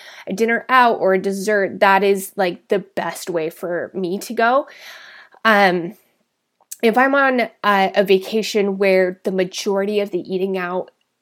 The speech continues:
or the eating will be eating out, I always stick to the basics when ordering.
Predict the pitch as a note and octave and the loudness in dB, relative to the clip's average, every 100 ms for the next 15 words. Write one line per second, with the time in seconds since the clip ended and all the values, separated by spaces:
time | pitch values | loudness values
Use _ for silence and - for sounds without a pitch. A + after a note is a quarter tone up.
0 | - A#3 F#3+ E3 - A3 A3+ A3 G3+ G3 | -2 2 2 0 -4 -2 -2 -2 -2 0
1 | F#3+ G3+ G3+ G#3 G#3+ - A3+ A#3 A3+ - | 4 4 4 2 -4 -4 -4 -2 -4 -2
2 | A3 A3+ - - A#3+ G#3+ A3 B3 B3 - | 0 0 -2 -8 -4 0 0 -2 -6 -2
3 | A3 - - B3+ A3 - G3 G#3+ G#3 G3+ | -2 -2 -6 -6 -4 -2 -2 -2 -8 -8
4 | G#3+ F#3+ F#3+ F#3+ G3 G#3 G#3+ | -10 -6 -4 -2 0 0 -2